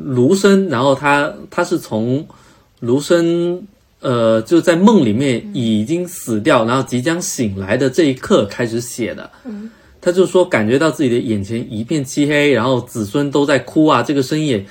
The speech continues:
Speaker 1: 渐渐的就远了。然后呢，他突然就醒了，醒来之后，他揉了一下眼睛，然后就感觉好，好像有一点恍惚吧。然后吕翁就，就问他醒啦，然后他说，“嗯。”他说，“那，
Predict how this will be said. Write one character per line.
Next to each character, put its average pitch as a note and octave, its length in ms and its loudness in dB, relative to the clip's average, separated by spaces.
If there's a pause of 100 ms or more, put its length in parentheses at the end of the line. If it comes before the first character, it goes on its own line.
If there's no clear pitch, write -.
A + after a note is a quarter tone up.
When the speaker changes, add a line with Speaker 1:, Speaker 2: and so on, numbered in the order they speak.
(220)
Speaker 1:
渐 F3+ 180 2
渐 D#3 160 2
的 B2 240 2 (260)
就 F3 140 2
远 B2 280 4
了。 A2 400 0
然 B2+ 140 0
后 D#3 140 2
呢， C#3 160 2
他 D#3 180 0
突 E3 80 -4
然 D3 100 2
就 D3+ 80 0
醒 A2+ 280 -4
了， A#2 140 -4
醒 A2 200 -4
来 B2 100 2
之 D#3 160 0
后， F#3 320 2 (200)
他 D3 140 0
揉 B2 240 4
了 D#3 100 6
一 C#3+ 40 4
下 D3 160 4
眼 A2 380 2
睛， D3 400 -2
然 A#2 120 -4
后 B2+ 300 2 (120)
就 D3+ 180 2
感 A#2 320 -4
觉 B2+ 440 4
好， A#2 360 -2
好 - 300 -4
像 D3+ 240 -2
有 B2 180 2
一 C#3+ 60 2
点 G#2+ 340 0 (140)
恍 G2+ 200 -2
惚 E3+ 260 4
吧。 A2 340 0 (400)
然 D#3 120 2
后 E3+ 60 4
吕 C3 140 6
翁 E3 260 2
就， C#3 340 4 (460)
就 D#3 140 2
问 D#3 100 2
他 D3+ 160 2
醒 - 420 -2
啦， D#3 360 2
然 B2+ 100 0
后 C3+ 60 2
他 C3+ 140 2
说 C#3 160 4
，“嗯。” C3 300 4 (580)
他 D3 60 0
说 D#3 240 4
，“那， D#3 220 2